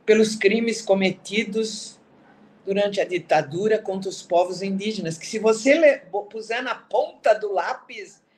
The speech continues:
o maior número de pessoas mortas,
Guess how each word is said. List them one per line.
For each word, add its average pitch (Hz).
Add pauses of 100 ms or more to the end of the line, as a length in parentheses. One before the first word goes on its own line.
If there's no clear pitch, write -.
(320)
o 220
maior 254
número 330
de 302
pessoas 269
mortas, 240